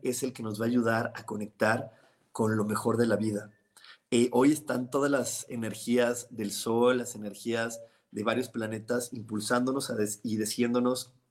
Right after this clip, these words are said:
"Conecta con quien eres, con quien, conecta con quien verdad eres, no con quien te dijeron que eras,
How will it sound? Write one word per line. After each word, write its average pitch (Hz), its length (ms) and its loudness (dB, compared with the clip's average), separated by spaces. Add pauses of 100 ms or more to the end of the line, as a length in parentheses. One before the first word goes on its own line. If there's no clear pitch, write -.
(200)
"Conecta 123 420 -4
con 117 140 -8
quien 107 240 -2
eres, 107 400 0 (540)
con 127 120 -4
quien, 131 200 -6 (180)
conecta 147 340 4
con 127 140 -2
quien 120 180 0
verdad 117 340 2
eres, 127 380 2 (380)
no 127 100 2
con 156 120 4
quien 117 220 0
te 117 120 2
dijeron 123 420 2
que 110 160 0
eras, 101 340 0